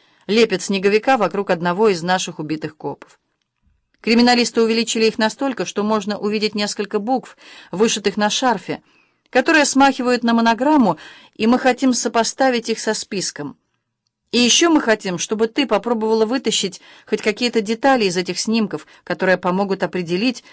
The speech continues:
кого-нибудь из этих женщин". Грейс на секунду прикрыла глаза. "Четыре женщины?"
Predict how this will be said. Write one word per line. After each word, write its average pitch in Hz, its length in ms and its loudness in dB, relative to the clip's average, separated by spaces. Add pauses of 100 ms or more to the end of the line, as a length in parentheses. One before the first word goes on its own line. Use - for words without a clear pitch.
(100)
кого-нибудь 165 520 -2
из 147 100 -10
этих 151 220 -8
женщин". 151 480 -8 (1500)
Грейс 190 300 -4
на 196 80 -4
секунду 226 420 -2
прикрыла 214 440 0
глаза. 190 480 0 (480)
"Четыре 220 420 0
женщины?" 214 600 -2